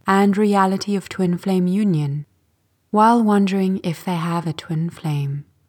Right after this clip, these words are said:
In spiritual truth, you do have a twin flame,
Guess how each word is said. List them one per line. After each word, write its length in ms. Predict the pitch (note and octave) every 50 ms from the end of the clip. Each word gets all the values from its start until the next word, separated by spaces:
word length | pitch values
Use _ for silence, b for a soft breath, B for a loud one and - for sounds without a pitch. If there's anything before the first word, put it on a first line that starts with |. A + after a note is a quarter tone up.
| _ _ _ _ _ _ _ _ _ _ _ _ _ _ _ -
In 240 | A#3 A3+ A3+ A3+
spiritual 560 | A3+ - - - G3 G3 F#3+ - - A3 G#3+ G3+
truth, 560 | - - - F3 D3+ D3 D3 - - - _ _ _ _ _ _ _ _ _ _ _ _
you 320 | - F#3+ G3+ G#3 G#3 G#3
do 320 | G3+ G#3 F#3 F#3 F#3 F#3+ F#3+
have 280 | E3+ D#3+ F3 E3+ D#3
a 80 | E3 F3
twin 380 | - - - F#3 D#3+ E3 F3 E3
flame, 600 | - - E3+ D#3+ D#3 D3+ D3 C#3+ D3 D3 D3